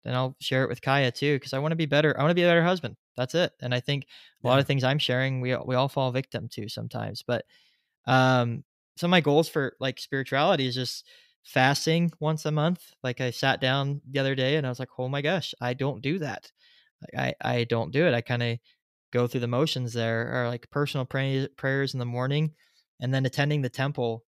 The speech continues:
Speaker 1: Shit, quick story, and Jared, I've talked about it before, but members of the church, we have these things called temples where we'll go, and it's a sacred place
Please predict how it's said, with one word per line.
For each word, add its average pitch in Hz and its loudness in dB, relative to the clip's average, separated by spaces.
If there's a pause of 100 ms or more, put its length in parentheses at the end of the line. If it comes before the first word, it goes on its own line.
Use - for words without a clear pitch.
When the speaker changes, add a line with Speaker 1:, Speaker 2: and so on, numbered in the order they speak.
Speaker 1:
Shit, - -6
quick 180 -2
story, 143 2 (460)
and 127 -2
Jared, 143 2
I've 131 0
talked 127 0
about 127 0
it 127 0
before, 127 -4
but 123 -4 (300)
members 143 2
of 160 0
the 165 2
church, 139 -2
we 127 -2
have 131 0
these 127 -6
things 123 -6
called 131 -4
temples 123 -4
where 120 -4
we'll 123 -2
go, 117 -2 (380)
and 120 -2
it's 131 -8
a 123 -4
sacred 143 -2
place 139 0